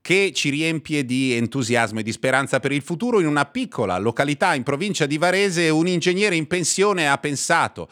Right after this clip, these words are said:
di rispolverare le competenze di un tempo e ha costruito una piccola opera di ingegneria idraulica per trasformare un vecchio canale di irrigazione agricolo non più in uso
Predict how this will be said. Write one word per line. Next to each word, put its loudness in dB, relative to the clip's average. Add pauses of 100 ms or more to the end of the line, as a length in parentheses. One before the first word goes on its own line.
(180)
di 0
rispolverare 4
le -4
competenze -4
di -4
un -2
tempo 0 (440)
e 0
ha -2
costruito -2 (100)
una 2
piccola -2
opera 0
di -4
ingegneria -2
idraulica 0
per -4
trasformare 0
un -2
vecchio -2 (260)
canale 2
di -4
irrigazione 0
agricolo 0
non 0
più 2
in 2
uso 2